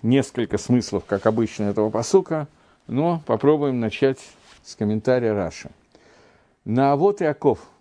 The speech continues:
жилища, замки Иакова. Бате Иаков, дома Иакова.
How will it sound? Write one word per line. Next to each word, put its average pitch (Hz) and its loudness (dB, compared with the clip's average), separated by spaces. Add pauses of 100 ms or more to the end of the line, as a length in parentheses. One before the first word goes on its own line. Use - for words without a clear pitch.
(200)
жилища, 120 0
замки 139 -2
Иакова. 110 -2 (580)
Бате 135 2
Иаков, 101 -4
дома 139 2
Иакова. 95 -2